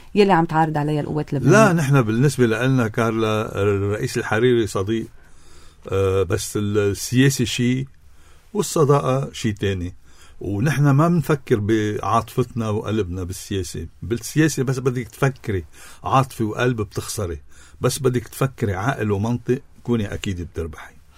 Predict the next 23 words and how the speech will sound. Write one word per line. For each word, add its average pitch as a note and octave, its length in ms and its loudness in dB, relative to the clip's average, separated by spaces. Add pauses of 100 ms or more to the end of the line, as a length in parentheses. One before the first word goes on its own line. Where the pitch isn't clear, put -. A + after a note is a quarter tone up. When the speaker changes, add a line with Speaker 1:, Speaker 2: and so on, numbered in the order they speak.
(440)
Speaker 2:
نحن C3 300 2
مش D#3+ 160 0
مستهدفين C3+ 640 2
الرئيس A#2 300 2
الحريري B2 440 2
بقدر A2+ 400 0
ما G#2 160 -2
مستهدفين، A2 760 -2 (600)
آه، E3+ 380 2
الحكومة C#3+ 580 2
الإصلاحية A#2+ 600 0
الجديدة. G#2 640 0
هلأ C#3+ 220 0 (560)
طبعًا B2+ 380 6
الرئيس B2+ 320 2
الحريري C#3 480 4
قال: C#3+ 260 2
"أنا B2 140 2
بدي G#2 280 -2
أعمل G2+ 260 -4
حكومة F2 380 -8
إصلاحية". - 640 -8 (320)
Speaker 1:
ومستقلين. G#3 720 4